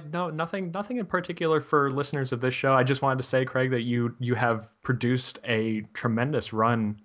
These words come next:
of a, uh, uh, really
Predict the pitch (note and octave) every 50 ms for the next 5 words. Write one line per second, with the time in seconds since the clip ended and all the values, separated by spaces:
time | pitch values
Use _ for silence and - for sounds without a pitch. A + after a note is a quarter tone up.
0 | _ _ - - G#2 F#2+ G2 G2 F#2+ F#2+ - - - G#2 G#2 G2+ G2+ G2 G2 G2+
1 | G2+ G2 F#2+ F#2+ F#2+ F#2+ F#2+ F#2+ G2 - - G2+ F#2+ F#2 F#2+ F#2 G2+ G#2+ A2+ A#2
2 | A#2 G#2+ G#2+ G#2